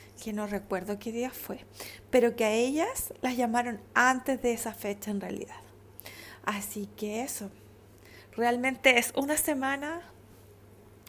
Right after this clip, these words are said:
un poquito más, como ocho días, de nerviosismo, de espera,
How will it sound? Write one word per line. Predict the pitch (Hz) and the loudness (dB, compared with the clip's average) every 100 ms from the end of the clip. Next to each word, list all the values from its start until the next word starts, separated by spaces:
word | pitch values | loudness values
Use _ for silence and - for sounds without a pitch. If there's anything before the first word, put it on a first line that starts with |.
| - | -16
un | |
poquito | - 202 240 214 | -10 -4 -2 -2
más, | 175 - | -2 -8
como | 202 196 | -10 -8
ocho | 208 - 233 | -8 -6 -6
días, | 262 359 - - - - - - - - - | -4 -4 -6 -12 -16 -20 -20 -20 -20 -16 0
de | 196 254 269 302 320 | 6 6 6 2 0
nerviosismo, | 277 240 226 - - 269 - 277 262 | -2 0 -2 -2 -6 -8 -8 -8 -8
de | 247 | -8
espera, | - 254 262 277 269 269 277 | -2 2 4 4 4 2 4